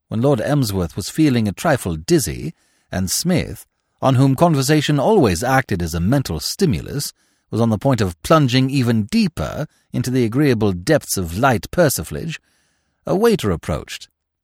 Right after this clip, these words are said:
"A lady to see you, your lordship." "Eh? Ah, yes, of course, of course. I was expecting her. It is a Miss,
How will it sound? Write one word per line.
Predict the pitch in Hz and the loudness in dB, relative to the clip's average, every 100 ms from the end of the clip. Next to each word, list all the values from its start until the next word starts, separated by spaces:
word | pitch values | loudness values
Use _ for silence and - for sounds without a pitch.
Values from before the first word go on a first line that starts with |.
| _ - | _ -10
"A | 101 | -6
lady | 107 107 98 | -4 -2 -4
to | 87 82 | -4 -6
see | - 110 90 | -4 -4 -4
you, | 73 69 | -6 -8
your | 71 73 73 | -8 -8 -8
lordship." | 73 76 - 80 76 _ _ _ _ _ | -8 -8 -10 -10 -12 _ _ _ _ _
"Eh? | 226 254 277 208 _ _ - | -4 0 0 0 _ _ 0
Ah, | 269 202 92 | 4 4 2
yes, | 156 175 - | 0 0 0
of | 110 | -6
course, | - 214 104 - | -2 0 -2 -6
of | - | -8
course. | - 123 - _ _ _ _ _ | -6 -6 -10 _ _ _ _ _
I | - | -10
was | 123 123 | -8 -6
expecting | - 233 208 117 90 | -2 0 0 -2 -2
her. | 90 65 - | -4 -6 -8
It | 147 | -6
is | 147 160 | -2 0
a | |
Miss, | 233 226 - | 2 2 0